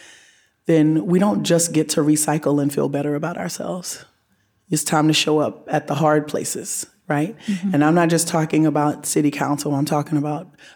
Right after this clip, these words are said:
Speaker 1: Congress and these international spaces. Like, our voices, the voices of very comfortable, educated Americans needs to be in those places because everybody else is waiting for us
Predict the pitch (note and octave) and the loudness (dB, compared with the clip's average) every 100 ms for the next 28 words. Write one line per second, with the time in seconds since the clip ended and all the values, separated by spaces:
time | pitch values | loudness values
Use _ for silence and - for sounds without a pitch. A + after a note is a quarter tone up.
0 | - - C#3+ D#3 B2+ - - - - C#3+ | -10 -2 2 2 2 -6 -8 -8 -6 -2
1 | C#3+ D3 D3 E3 D3 C#3+ C#3 C#3+ - B2+ | 2 2 2 2 4 4 2 -2 -6 -8
2 | - - - A3 E3+ - - - - - | -10 -10 -10 -8 -8 -10 -14 -16 -18 -4
3 | D#3+ D#3+ E3+ D#3 D3 - D#3+ D#3+ D#3 D#3+ | 2 4 4 2 2 0 -2 0 2 2
4 | D#3+ D3+ D#3 C#3+ - - _ _ - - | 2 0 0 -2 -8 -20 _ _ -4 2
5 | F3+ F#3+ G3 G3 - F3 E3+ E3 E3 E3+ | 6 6 4 0 0 0 0 0 0 2
6 | D#3+ D#3+ D#3+ F3 D#3+ D#3+ D#3 D3 C3+ C3+ | 0 0 -2 0 2 2 2 2 -2 -6
7 | C#3 C#3+ - - D#3+ D3 - C#3 D3 C3 | -8 -8 -6 0 0 0 -2 -2 0 0
8 | B2+ D3 D3+ D3 - D#3+ F#3+ D3+ D#3+ E3 | 0 2 2 2 -4 -6 -8 -6 -6 -4
9 | C3+ - _ _ - F#3+ G3+ E3+ D#3 D3 | -6 -6 _ _ -4 0 2 2 0 0
10 | C#3+ C#3 D3 G#3 E3 D#3 D3 D3+ D3 - | 0 0 -2 -4 0 2 4 2 0 -4
11 | - - - - | -4 -4 -6 -6